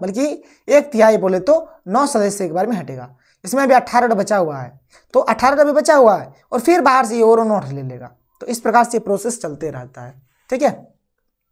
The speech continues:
इसके कार्यों और शक्तियों का अनुच्छेद बासठ में रखा गया है, ये आपके ऑब्जेक्टिव में बन सकते हैं, ठीक है। इसके कार्यों और शक्ति को कहाँ रखा गया है, तो अनुच्छेद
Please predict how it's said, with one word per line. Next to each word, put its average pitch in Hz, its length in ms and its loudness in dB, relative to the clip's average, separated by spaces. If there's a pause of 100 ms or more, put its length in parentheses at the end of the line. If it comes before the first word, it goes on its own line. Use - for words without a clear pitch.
(1040)
इसके 240 260 0
कार्यों 277 400 2
और 320 80 -2
शक्तियों 269 360 -2
का 277 80 4
अनुच्छेद 247 400 2 (220)
बासठ 226 300 2
में 247 100 -2
रखा 202 200 2
गया 165 180 -4
है, 139 180 -12 (100)
ये 233 100 2
आपके 262 400 4 (440)
ऑब्जेक्टिव 240 360 2
में 247 100 0
बन 208 120 4
सकते - 300 -10
हैं, 131 160 -18 (340)
ठीक 277 180 -8
है। 175 180 -4 (260)
इसके 240 180 -6
कार्यों 226 300 4
और 247 60 4
शक्ति 247 240 -6
को 240 80 -4
कहाँ 226 220 0
रखा 247 180 4
गया 254 220 4
है, 302 140 4 (1300)
तो 233 60 -4
अनुच्छेद 233 520 4